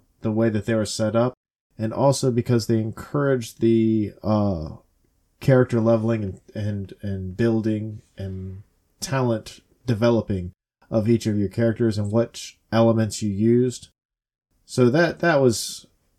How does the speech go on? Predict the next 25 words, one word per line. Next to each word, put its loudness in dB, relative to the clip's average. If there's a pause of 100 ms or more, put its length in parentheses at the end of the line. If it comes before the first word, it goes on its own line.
(380)
that 4
was 0
fun, 2
and 0
it -4
still, 4
it -2
still 2
remains 2
n-, -6
not 0
necessarily 0
a -2
challenge, -2
but -4
entertaining -2
to -10
me -2
now. -2 (1400)
As -2
far 0
as -2 (640)
a -8
repetitive -2
game, 0